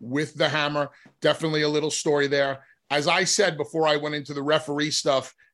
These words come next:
um, I enjoy a car crash match. If I'm gonna see any two teams do it,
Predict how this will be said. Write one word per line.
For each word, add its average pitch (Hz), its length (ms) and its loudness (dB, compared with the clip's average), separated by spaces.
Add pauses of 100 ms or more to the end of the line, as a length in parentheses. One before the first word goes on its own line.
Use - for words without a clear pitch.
(180)
um, 139 480 2 (120)
I 151 120 0
enjoy 156 600 2
a 147 80 -2
car 151 260 0
crash 143 340 -2
match. 147 380 -6 (300)
If 160 260 -2 (180)
I'm 156 140 0
gonna 165 160 2
see 160 260 -4
any 151 220 -2
two 160 200 -8
teams 147 380 -6
do 156 200 2
it, 151 120 -2